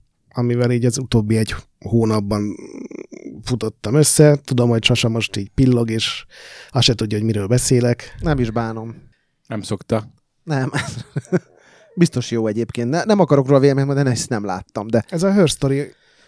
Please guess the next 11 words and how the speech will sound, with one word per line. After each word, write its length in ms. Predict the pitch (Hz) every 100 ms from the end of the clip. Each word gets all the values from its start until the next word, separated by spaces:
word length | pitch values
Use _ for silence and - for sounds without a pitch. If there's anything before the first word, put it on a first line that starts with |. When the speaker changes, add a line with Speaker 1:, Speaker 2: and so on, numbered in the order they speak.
| _
Speaker 1:
készítőinek 600 | - 143 139 143 131 127
az 100 | 135
új 140 | 143
játéka, 460 | 135 165 - 165 147
gyakorlatilag 500 | 151 - 131 127 123
arról 300 | 135 127 113
szól, 360 | - 143 139 135 _ -
olyasmi 420 | 160 139 - 123
koncepcióban, 680 | - 135 120 120 - 131 123
mint 160 | 117
az 180 | 113 123